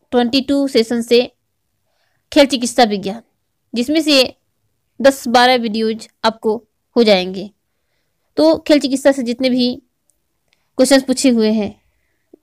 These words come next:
उसका पहला क्वेश्चन है, शारीरिक उपचार को निम्नलिखित में से किससे संबोधित किया जाता है?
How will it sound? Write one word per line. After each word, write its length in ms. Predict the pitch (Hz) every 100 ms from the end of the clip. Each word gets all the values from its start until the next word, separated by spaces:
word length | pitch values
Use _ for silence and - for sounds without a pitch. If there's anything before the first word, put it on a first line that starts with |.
| _ _ _ _ _ _ _ -
उसका 300 | 247 247 214
पहला 300 | - 247 269
क्वेश्चन 340 | 262 247 240
है, 220 | 226 190 - _ _ _ _ _ _ _ _ _ _ _ _ _ _ _ _ _ _
शारीरिक 500 | - 277 262 320 349 _ -
उपचार 680 | 262 - - 254 247 269 277
को 460 | _ 262 180 - _ _ _ _ -
निम्नलिखित 540 | 311 349 339 330 339
में 180 | 320 320
से 220 | 311 330
किससे 560 | 320 _ 277 262 - 302
संबोधित 460 | 294 262 240 240 -
किया 200 | 226 214
जाता 280 | 196 190
है? 200 | 190 -